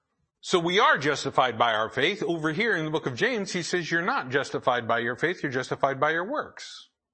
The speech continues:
Is that a contradiction? No. It's not. Because we have to look at who it is being written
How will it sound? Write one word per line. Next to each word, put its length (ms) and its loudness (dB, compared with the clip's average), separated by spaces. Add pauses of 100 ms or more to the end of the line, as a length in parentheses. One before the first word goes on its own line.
(1120)
Is 80 -10
that 140 0
a 40 -2
contradiction? 800 -4 (1200)
No. 440 -8 (1800)
It's 140 -12
not. 400 -6 (1300)
Because 300 -2
we 80 0
have 160 2
to 80 -2
look 280 -2
at 360 2 (240)
who 500 -2
it 160 -2
is 140 -2
being 520 -4
written 420 -8